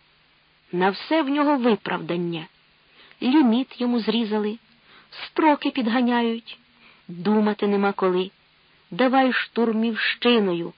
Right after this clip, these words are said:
хватопеком. Зробив і пішов. А тут хоч трава не рости. Спитай тепер, хто нам,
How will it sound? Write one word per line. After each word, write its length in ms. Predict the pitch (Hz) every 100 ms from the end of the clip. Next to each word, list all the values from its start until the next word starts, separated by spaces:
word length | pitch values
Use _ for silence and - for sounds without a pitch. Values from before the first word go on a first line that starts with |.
| _ - -
хватопеком. 1080 | - 208 233 254 233 - 247 196 - 151 - _ _ _
Зробив 460 | 214 277 453 466 320
і 60 | 214
пішов. 480 | 170 - 220 208 - _ _ _ _ _ _ _ _
А 140 | - 180
тут 260 | - 214 -
хоч 340 | 208 - -
трава 380 | 190 220 214 175
не 100 | 165
рости. 440 | 165 - - 160 - _ _ _ _ _ _ _ _ _ _ _ _ _ _
Спитай 500 | - - 240 240 185
тепер, 460 | - 170 170 - - _ _ _ _
хто 360 | - - 262 247
нам, 360 | 233 180 170